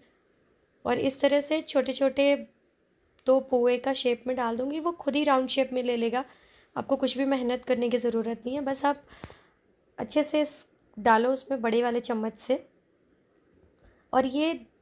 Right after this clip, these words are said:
धीरे धीरे खुद ही ऊपर आ जाएगा। आप इसे,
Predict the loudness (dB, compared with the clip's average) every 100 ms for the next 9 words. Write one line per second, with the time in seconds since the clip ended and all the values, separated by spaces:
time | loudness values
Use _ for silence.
0 | _ -4 0 2 0 -4 -4 -4 0 0
1 | 0 2 2 2 0 -2 -2 -2 -2 -4
2 | 0 0 0